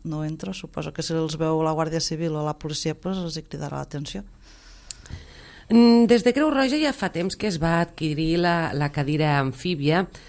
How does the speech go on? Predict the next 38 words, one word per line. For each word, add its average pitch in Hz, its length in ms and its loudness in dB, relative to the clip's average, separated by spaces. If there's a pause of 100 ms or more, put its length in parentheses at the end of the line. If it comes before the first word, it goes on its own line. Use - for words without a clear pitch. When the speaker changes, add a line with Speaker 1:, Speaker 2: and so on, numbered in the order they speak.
(220)
Speaker 2:
per 160 160 -2
tal, 175 240 2
doncs, 185 240 2
de 165 140 2
facilitar 151 480 -2
l'accés 151 320 -2
a 160 80 0
la 151 80 0
mar 143 240 0
a - 20 -2
les 151 160 -2
persones 156 460 -2
que 156 80 0
tenen 147 320 0
algun 143 340 0
grau 139 240 -2
de, 135 320 0
de 135 160 0
discapacitat. 127 800 -4
Continueu 180 480 0
encara 247 320 -4
en 240 80 -2
este 175 220 -6
servei, 160 400 -4
Pilar? 196 240 -4 (160)
Speaker 1:
Sí, - 260 2
este 220 240 0
servei 226 380 2
lo 254 160 2
fem 226 800 -4
per 196 240 2
petició 190 560 -2
que 196 100 -4
mos 175 240 -4
han 165 160 -4
demanat 165 540 -4
los 156 400 -8
de, 147 160 -4